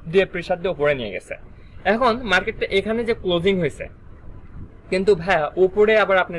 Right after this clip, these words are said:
দেখালেন আরেকটা ই কেন, ই, আহ, দাগ কেন? আচ্ছা, আমরা যদি ধরে নেই যে মার্কেটটা এই যে আমার এখানে ওপেনিং হয়েছে, দেখেন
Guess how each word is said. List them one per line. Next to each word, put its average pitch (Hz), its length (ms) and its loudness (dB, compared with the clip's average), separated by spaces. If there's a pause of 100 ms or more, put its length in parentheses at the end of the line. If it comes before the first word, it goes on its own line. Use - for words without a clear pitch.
(100)
দেখালেন 147 320 -4 (500)
আরেকটা 180 320 2 (160)
ই 139 40 0 (100)
কেন, 104 140 -2 (600)
ই, 160 60 -6
আহ, 123 500 -4 (260)
দাগ 147 160 0 (100)
কেন? 113 140 -4 (440)
আচ্ছা, 160 240 -8
আমরা 160 120 -2 (100)
যদি 220 140 -2 (160)
ধরে 170 200 4
নেই 139 180 -4 (380)
যে 147 80 0 (180)
মার্কেটটা 151 560 0 (580)
এই 135 80 -6
যে 143 80 -4
আমার 151 180 -2 (240)
এখানে 208 260 -2 (100)
ওপেনিং 170 300 -6
হয়েছে, 120 280 -8
দেখেন 120 220 -6